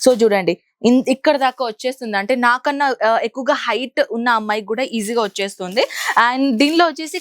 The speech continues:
కలర్ కాంబినేషన్ దొరుకుతాయండి. నేను ఒకటే కలర్ లో డిజైన్ చూపిస్తున్నాను కాబట్టి ఒకటే కలర్ ఉంటుందా ఏంటి అని అడుగుతున్నారేమో, లేదు, దీనిలో కలర్ షేడ్స్ కంపల్సరీగా అవైలబుల్ ఉంటాయి. And one more thing, uh, సింగిల్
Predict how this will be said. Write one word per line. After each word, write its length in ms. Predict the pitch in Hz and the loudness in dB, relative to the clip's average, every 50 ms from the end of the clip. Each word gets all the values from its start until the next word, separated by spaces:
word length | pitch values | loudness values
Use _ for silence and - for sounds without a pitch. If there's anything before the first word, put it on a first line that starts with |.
| - 320 | -2 -2
కలర్ 220 | 254 254 277 294 - 311 | 0 0 -2 -4 -4 -4
కాంబినేషన్ 480 | 302 294 302 294 294 294 - 311 294 247 | -4 -4 -6 -10 -12 -12 -12 -6 -2 -2
దొరుకుతాయండి. 520 | 247 240 233 262 269 277 269 254 247 254 311 302 | -2 -2 -4 -4 -2 -2 -2 -2 -2 -4 -4 -4
నేను 120 | 277 247 226 | -4 -4 -2
ఒకటే 220 | 220 - 262 269 294 285 277 | -2 -2 -4 -4 -2 -2 -2
కలర్ 220 | 262 254 254 247 | 0 0 0 2
లో 60 | 269 269 226 | 0 0 0
డిజైన్ 260 | 233 208 247 254 247 254 | -4 -6 -6 -4 -4 -6
చూపిస్తున్నాను 440 | 233 233 240 - 254 240 240 240 240 | -8 -8 -8 -6 -4 -4 -2 0 2
కాబట్టి 240 | 226 220 220 226 254 240 | 2 2 2 2 0 0
ఒకటే 200 | - 240 226 262 262 - | 0 0 -2 -2 0 2
కలర్ 180 | 247 240 240 226 226 | 2 2 0 0 -4
ఉంటుందా 300 | 220 214 - 220 220 214 208 202 | -6 -6 -6 -4 -2 -2 -4 -2
ఏంటి 140 | 202 202 208 | -2 -2 -2
అని 80 | 202 208 196 | 0 0 -2
అడుగుతున్నారేమో, 680 | 196 196 214 - 233 208 196 190 185 185 196 233 294 277 202 185 | -2 -2 -4 -4 -4 -2 -2 0 0 0 0 0 0 2 2 2
లేదు, 220 | 185 196 196 - - - - - - - - 196 208 | 2 2 2 0 0 -2 -6 -14 -16 -12 -4 0 2
దీనిలో 360 | 285 311 339 349 339 330 370 381 370 - 302 | 2 2 2 0 0 2 0 0 0 2 2
కలర్ 320 | 247 240 247 262 277 294 294 - - | 2 2 2 0 -2 -2 -4 -4 -2
షేడ్స్ 320 | 277 247 254 262 - - - - | 0 0 0 -2 -4 -8 -4 -2
కంపల్సరీగా 680 | 226 208 214 214 - 214 220 233 - 240 220 226 240 240 208 | -2 -2 -2 0 0 0 0 -2 -4 -4 -2 0 0 0 0
అవైలబుల్ 380 | 190 196 196 190 190 202 202 190 185 | 0 -4 -4 -4 -2 -2 -2 -2 -4
ఉంటాయి. 220 | 180 196 202 240 - | -2 0 0 0 0
And 100 | 208 202 196 185 | 0 -2 -4 -4
one 100 | 180 190 208 | -2 -2 -2
more 120 | 233 240 - 233 | -2 0 -2 -2
thing, 120 | 240 269 381 - - - - - - - | -4 -4 -8 -14 -16 -16 -16 -4 0 0
uh, 140 | 196 202 208 202 - | 2 2 0 -2 -4
సింగిల్ 400 | 302 311 311 320 311 370 392 | -4 -4 -2 0 0 0 0